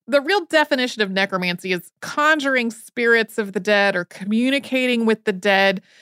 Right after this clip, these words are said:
often as a divination tool or in a wider sense, using magic or sorcery. So when we say Schrepfer was engaging in necromancy, that's what we're talking about,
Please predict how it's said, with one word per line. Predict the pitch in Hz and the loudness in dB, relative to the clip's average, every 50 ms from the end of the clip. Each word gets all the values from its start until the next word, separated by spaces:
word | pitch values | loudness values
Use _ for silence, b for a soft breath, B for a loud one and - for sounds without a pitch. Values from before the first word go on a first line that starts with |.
| b b b b | b b b b
often | 208 214 214 - 233 233 | -2 0 0 0 0 2
as | 233 226 202 | 2 2 2
a | 214 214 196 190 | 4 4 4 4
divination | 190 175 226 247 233 262 233 226 240 233 - 254 233 226 | 2 0 0 0 2 2 0 0 -2 -2 -2 -2 -4 -4
tool | 220 - - - 277 262 254 247 247 240 240 240 233 | -4 -6 -4 -2 -2 0 0 0 2 2 2 2 4
or | 220 196 180 | 2 2 2
in | - 214 208 | 0 0 2
a | 208 | 2
wider | 202 185 185 202 196 214 226 240 240 240 240 220 | 2 2 2 4 4 4 4 2 2 0 -2 -4
sense, | - - - 226 220 220 214 - - | -6 -6 -4 -4 -2 -4 -4 -8 -10
using | 202 196 220 254 269 240 226 262 254 247 240 - - | -8 -4 -2 -2 -2 0 0 0 0 0 -2 -4 -4
magic | 180 185 185 196 190 202 190 - | -2 0 0 0 0 -2 -4 -4
or | 180 175 | -6 -8
sorcery. | - - 185 185 180 180 - 175 170 165 | -6 -4 -4 -4 -4 -4 -4 -4 -4 -4
So | 165 - 196 196 | -4 -4 -2 -2
when | 202 208 233 | 0 0 -2
we | 262 269 | -2 -2
say | - - 269 262 | 0 0 0 0
Schrepfer | 233 - - 269 277 302 - _ _ 220 196 185 185 185 180 | 0 -2 0 2 2 0 0 _ _ 0 2 2 2 2 0
was | 180 190 196 190 190 - B B B B B B B | 0 0 -2 -4 -4 -8 B B B B B B B
engaging | 214 202 190 180 202 202 208 220 202 220 233 208 | -2 -2 0 2 2 2 2 2 0 0 -2 -2
in | 202 190 185 | -2 -2 0
necromancy, | 196 214 220 - 202 180 170 165 170 - 190 190 | -2 -2 -2 -4 -4 -2 -2 -4 -4 -4 -2 0
that's | 214 320 415 - - | 2 2 0 0 -2
what | 403 269 | -2 -2
we're | 233 | -2
talking | - - 254 220 214 214 - 190 180 180 | 0 0 2 2 2 0 -4 -6 -6 -2
about, | 170 175 170 165 165 165 - | 0 0 2 2 2 0 -4